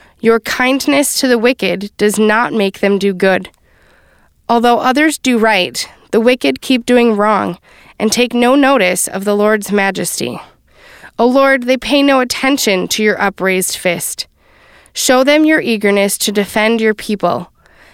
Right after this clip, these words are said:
Then they will be ashamed. Let your fire consume your enemies. Lord, you will grant us peace. All we have accomplished is really from you. O Lord our God, others have ruled us,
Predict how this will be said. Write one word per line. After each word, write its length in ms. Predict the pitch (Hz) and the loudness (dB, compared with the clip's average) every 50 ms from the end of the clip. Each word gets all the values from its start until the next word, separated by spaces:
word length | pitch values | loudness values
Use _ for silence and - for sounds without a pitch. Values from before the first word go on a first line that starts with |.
| _ _ _ | _ _ _
Then 220 | - 214 220 240 254 | 0 0 2 2 4
they 120 | 269 285 | 4 4
will 160 | 294 302 311 | 4 2 2
be 220 | 262 233 240 233 226 | 2 2 2 2 2
ashamed. 640 | 220 220 - - 202 185 180 175 117 196 - - - - _ _ _ _ _ - | 2 0 0 -2 0 0 0 -2 -4 -6 -10 -12 -12 -14 _ _ _ _ _ -4
Let 180 | - 226 240 233 | 0 0 0 2
your 120 | 233 220 | 0 -2
fire 460 | 196 - - 247 240 254 262 269 277 | -2 0 -2 0 2 2 2 2 2
consume 680 | 262 - - 226 220 208 - - - 220 208 214 214 208 | 0 -2 -4 -4 -4 -4 -4 -4 -2 0 0 2 2 2
your 140 | 202 202 | 0 0
enemies. 720 | - - 185 185 175 180 180 - - 226 - - - - - _ _ _ _ _ _ _ _ _ _ _ _ _ _ _ _ _ _ _ _ _ _ _ - | 0 -2 -2 -2 -2 -2 -4 -6 -8 -8 -8 -10 -10 -10 -14 _ _ _ _ _ _ _ _ _ _ _ _ _ _ _ _ _ _ _ _ _ _ _ 0
Lord, 400 | 233 240 254 262 262 254 247 220 - - - | 2 2 4 4 2 2 0 -4 -8 -12 -4
you 220 | 233 233 269 302 | 2 4 4 4
will 160 | 285 302 294 | 4 2 0
grant 320 | 247 262 240 233 226 220 226 | 2 2 2 2 2 2 0
us 160 | 214 208 - - | -2 -2 -4 -8
peace. 540 | - - 190 180 - - - - - - _ _ _ _ _ _ _ _ _ - | -6 -6 -6 -6 -4 -6 -8 -8 -10 -14 _ _ _ _ _ _ _ _ _ -2
All 200 | - 220 240 254 | 2 2 2 4
we 120 | 269 285 | 2 2
have 160 | 240 262 269 254 | 0 0 0 0
accomplished 720 | 269 - - - 262 254 247 - 202 185 190 - - - | -2 -4 -2 -2 0 0 0 0 -2 -2 -2 -4 -6 -6
is 220 | - 196 196 202 | -4 -4 -4 -2
really 320 | 202 208 240 254 247 233 220 | 0 0 2 2 2 0 -2
from 260 | - - 214 196 202 | -2 0 0 2 2
you. 340 | 196 202 202 180 175 175 - _ _ _ _ _ _ - - - - - - | 2 2 2 2 0 -2 -6 _ _ _ _ _ _ -20 -20 -20 -16 -6 0
O 80 | - 220 | 2 2
Lord 360 | 247 247 262 269 269 285 285 | 4 4 4 4 4 4 2
our 260 | - 240 214 214 214 | 2 0 0 0 0
God, 360 | 214 208 220 214 214 214 214 - - | 0 0 0 2 2 0 -2 -2 -2
others 440 | - 220 220 262 262 294 285 - | 0 2 2 4 2 2 0 -2
have 220 | - 277 254 226 220 | -2 -2 -2 -2 0
ruled 340 | 214 226 233 240 226 214 190 | 2 2 4 4 2 2 0
us, 360 | 170 - 170 - - - | 0 -2 -4 -8 -10 -12